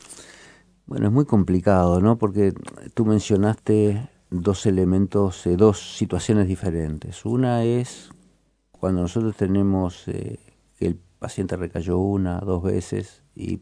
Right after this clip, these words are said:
y sabemos que ese paciente, ese niño, no se va a curar. Entonces, bueno,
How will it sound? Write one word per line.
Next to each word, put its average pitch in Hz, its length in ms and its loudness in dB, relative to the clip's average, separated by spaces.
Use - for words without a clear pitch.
y 90 200 -6
sabemos 95 460 0
que - 80 -12
ese - 120 -8
paciente, 95 520 -6
ese 90 180 -6
niño, 101 520 0
no 90 300 2
se 92 140 -2
va 82 100 0
a 85 60 -4
curar. 78 360 -8
Entonces, 101 560 -4
bueno, 90 160 0